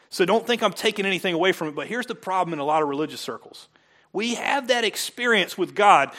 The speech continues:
We have a vision from God, and we think that's the end, and it's not. We think that because God gave us a vision, he's gonna do all the work. Or we think that God's gonna use us to do all the work,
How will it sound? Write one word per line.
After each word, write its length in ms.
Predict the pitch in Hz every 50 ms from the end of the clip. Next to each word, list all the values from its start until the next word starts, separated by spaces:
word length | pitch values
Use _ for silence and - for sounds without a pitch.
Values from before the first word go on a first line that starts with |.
| - -
We 160 | - 208 240 240
have 300 | 208 - 226 262 262 254
a 80 | 233 202
vision 680 | 170 160 175 240 269 277 269 233 180 220 202 180 165
from 260 | 156 - 196 180 175
God, 460 | 165 196 208 202 175 139 117 107 104 - - _ _ _ _ _ _ _
and 100 | - 147
we 80 | 156 160
think 280 | 156 - 202 185 - -
that's 200 | 170 165 - -
the 160 | - 151 156
end, 280 | 160 127 101 95 104 107
and 100 | 131 135
it's 140 | 123 - -
not. 260 | 143 117 95 - _ _ _ _ _ _ _ _
We 140 | 190 240 254
think 240 | 254 269 247 208 185
that 120 | 208 190
because 320 | 180 175 - 233 233 214
God 300 | - - 220 214 214 -
gave 160 | - 214 226 214
us 80 | 208
a 60 | 190
vision, 480 | 160 143 233 269 262 202 - 196 175 - - - -
he's 180 | - 240 240 202
gonna 180 | - 214 196
do 120 | 180 202 190
all 100 | 175 175
the 60 | 156
work. 360 | 160 196 185 127 107 - - -
Or 460 | - 285 359 392 349 156 - 135 139 - - - _ _
we 180 | 208 254 269
think 340 | - - 240 214 214 208 - - - - -
that 160 | 196 185 170
God's 300 | 180 220 226 233 185 -
gonna 160 | 220 214 196
use 280 | 185 185 220 214 175 - -
us 240 | - 302 320 - -
to 100 | - 285
do 200 | 202 214 214 190
all 140 | 170 160 147
the 80 | 143
work, 360 | 135 131 117 104 98 - -